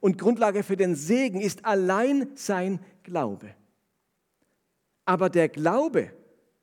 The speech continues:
von dem die Bibel auf all ihren Seiten spricht, ist eben keine Kopfsache und kein Lippenbekenntnis, sondern etwas Lebensbestimmendes,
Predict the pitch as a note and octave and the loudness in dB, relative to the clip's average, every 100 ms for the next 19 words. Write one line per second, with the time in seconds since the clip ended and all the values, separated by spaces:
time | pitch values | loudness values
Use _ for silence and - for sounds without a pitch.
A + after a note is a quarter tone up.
0 | _ _ G3+ G3 G#3 G3+ G#3 G3+ B3+ A#3+ | _ _ -2 2 2 2 0 2 2 4
1 | A3 A#3 - B3 D#4 D4 - _ A#3+ A#3+ | 0 0 -2 2 2 0 -8 _ 0 2
2 | A#3+ A3+ - C#3+ E3 E3+ F3+ F3 - - | 2 -2 -6 -4 -2 -2 -4 -8 -10 -16
3 | - A2 - - - _ _ _ _ G3+ | -14 -14 -14 -20 -20 _ _ _ _ -6
4 | - A3 G3+ - C#3 E3+ D#3+ D#3+ - - | -2 0 0 0 -2 0 0 -2 -10 -10
5 | - - G2+ - F3 - _ _ _ - | -10 -8 -8 -8 -14 -16 _ _ _ 0
6 | F#3+ - F#3+ D#3 C#3+ A#3+ A3+ D#3 D3+ D3 | 0 2 0 2 0 -2 -2 -4 -4 -4
7 | C#3 F3 D3+ - - - - F3 E3+ E3 | -4 -4 -8 -10 -20 -20 -6 -2 -2 -2
8 | F#3+ - - A3+ A#3 F#3 - C#3 D#3+ D3 | -6 -6 -6 -2 -2 -4 -6 -8 -2 -2
9 | B2 G#2 - | -2 -6 -16